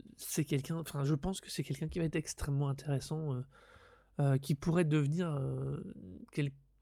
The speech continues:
enfin, qui pourrait vraiment être à nouveau quelqu'un dans, avec une vibe un peu, euh, plus, euh, poétique au final, grâce à sa voix et avec une bonne D A, avec une, un bon, euh, enfin, je dis direction artistique, oui, je sais pas si ça se dit dans la musique d'ailleurs, mais, euh,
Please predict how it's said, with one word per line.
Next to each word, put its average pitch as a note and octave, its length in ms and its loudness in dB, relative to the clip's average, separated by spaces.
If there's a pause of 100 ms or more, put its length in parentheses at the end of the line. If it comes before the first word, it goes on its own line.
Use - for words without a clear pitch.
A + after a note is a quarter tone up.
(440)
enfin, E3+ 200 0
qui - 100 -4
pourrait F#3+ 200 4
vraiment G3 360 0
être D3+ 160 2
à F3 80 10
nouveau E3+ 300 4
quelqu'un F3 340 2
dans, C3+ 380 0 (480)
avec C#3+ 260 4
une D#3+ 200 4
vibe E3+ 180 4
un C#3+ 80 4
peu, C#3+ 160 -2
euh, D3 320 4
plus, D#3+ 320 2
euh, C3 160 6
poétique D#3+ 580 2
au D#3 60 2
final, D#3 520 -2
grâce C#3+ 240 -2
à C#3 40 0
sa C#3+ 180 4
voix D3+ 380 4
et C3+ 140 2
avec B2+ 220 2
une C#3+ 140 2
bonne D3 240 4
D D3 140 4
A, D3 140 2
avec C#3 340 0
une, C#3 80 -2
un C3+ 160 0
bon, D#3 340 0
euh, C#3 100 2 (1040)
enfin, - 140 -2
je C3+ 60 4
dis C#3 180 4
direction C#3+ 340 2
artistique, - 440 -4
oui, D#3+ 60 0
je - 40 -6
sais - 60 -10
pas C#3+ 100 -2
si - 100 -8
ça C3+ 140 -2
se B2+ 60 0
dit C3 40 -4
dans B2+ 120 -2
la A#2+ 80 0
musique B2 360 -2
d'ailleurs, D#3 280 -4
mais, B2+ 220 -2
euh, A#2 140 -2